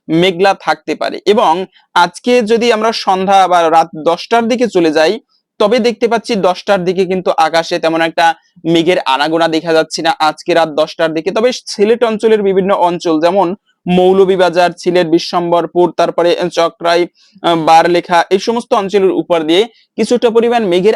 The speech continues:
আনাগোনা দেখা যাচ্ছে আজকে সোমবার রাত দশটার দিকে। সেজন্য ওই সমস্ত অঞ্চলে সিলেটের উপর দিয়ে কিছুটা বৃষ্টি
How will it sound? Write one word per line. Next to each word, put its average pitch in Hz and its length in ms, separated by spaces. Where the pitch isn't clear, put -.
আনাগোনা 180 400
দেখা 185 240
যাচ্ছে 190 360
আজকে 226 460
সোমবার 175 640
রাত 175 180
দশটার 160 560
দিকে। 123 280
সেজন্য 214 400
ওই 185 120
সমস্ত 196 320
অঞ্চলে 175 340
সিলেটের 185 400
উপর 175 260
দিয়ে 170 140
কিছুটা 175 300
বৃষ্টি 160 360